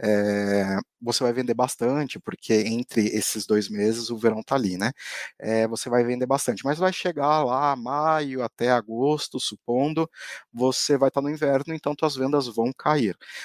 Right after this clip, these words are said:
Se você faz essas operações, né, no exterior, por exemplo, vamos supor essa exportação no hemisfério norte,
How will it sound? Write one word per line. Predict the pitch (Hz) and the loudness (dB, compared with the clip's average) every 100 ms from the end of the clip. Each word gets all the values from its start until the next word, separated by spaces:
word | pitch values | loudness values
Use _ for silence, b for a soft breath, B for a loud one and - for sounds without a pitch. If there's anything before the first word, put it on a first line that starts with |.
| - | -8
Se | - | 2
você | 135 - - 196 | 2 2 0 0
faz | 233 - 139 151 143 - | 0 -2 2 2 2 -2
essas | 117 - 120 120 | -2 2 2 0
operações, | 110 113 104 - 110 117 98 - | 0 2 2 0 0 0 0 -2
né, | 107 107 | 0 0
no | 107 | 0
exterior, | 98 - 113 101 107 156 135 - | -4 0 0 0 -2 0 0 -2
por | 101 | -4
exemplo, | 98 98 | -4 -4
vamos | 110 104 | -6 -8
supor | - 107 | -6 -2
essa | 98 | -2
exportação | - - 101 - 90 - 135 160 - B B - | -2 -2 -2 0 -4 0 0 0 -4 B B -2
no | 110 | 0
hemisfério | 107 - 104 98 | 0 0 0 0
norte, | 95 120 170 - | 0 0 0 -2